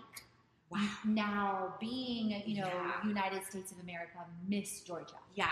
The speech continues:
Speaker 1: it's been, I mean, a dream come true. Um, it's, um,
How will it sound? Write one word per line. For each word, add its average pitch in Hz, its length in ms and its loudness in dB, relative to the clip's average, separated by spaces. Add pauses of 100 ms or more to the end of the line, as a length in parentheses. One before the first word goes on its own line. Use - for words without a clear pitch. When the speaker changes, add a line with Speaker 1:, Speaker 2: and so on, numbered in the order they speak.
(140)
Speaker 1:
it's - 280 0
been, 202 520 4 (240)
I 196 80 -2
mean, 190 160 0
a 185 80 -2
dream 185 260 -4
come 180 160 -16
true. 202 360 -6 (500)
Um, 190 200 2
it's, - 440 0
um, 180 440 6